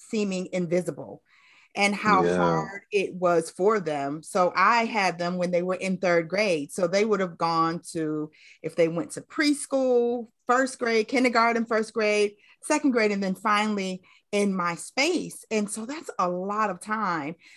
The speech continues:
Speaker 1: that students have to experience that feeling of being invisible. Um, so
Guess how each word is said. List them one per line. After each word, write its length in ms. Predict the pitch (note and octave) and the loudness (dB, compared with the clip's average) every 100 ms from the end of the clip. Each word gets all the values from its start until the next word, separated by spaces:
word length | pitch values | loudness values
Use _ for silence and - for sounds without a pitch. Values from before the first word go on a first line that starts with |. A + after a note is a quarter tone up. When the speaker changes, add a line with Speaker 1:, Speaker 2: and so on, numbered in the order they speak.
| - | -2
Speaker 1:
that 200 | G#3 - | -2 -2
students 520 | - C4 B3+ G#3+ G3 | -6 0 0 0 -4
have 300 | - G#3 G3+ | -8 0 0
to 200 | G3+ - | 0 -2
experience 840 | F#3 F3+ - - A3+ A#3 G3+ F3 E3 | -2 -4 -10 -4 -2 0 -2 -4 -4
that 260 | F3 E3+ - | -2 -2 -2
feeling 400 | G3+ F#3+ E3+ D#3 | -2 0 -4 -6
of 260 | E3 D#3+ D3 | -8 -8 -6
being 340 | F3 E3+ D#3 | -4 -2 -4
invisible. 840 | - D#3+ D3 E3+ F3 D#3 C#3 C3 D3 _ _ - - - | -4 -6 0 0 0 -4 -4 -8 -12 _ _ -20 -20 -2
Um, 460 | F#3 F#3 F3+ F3+ F3+ | 4 4 4 -2 -6
so 480 | - B3 A#3+ A#3 | 2 6 6 6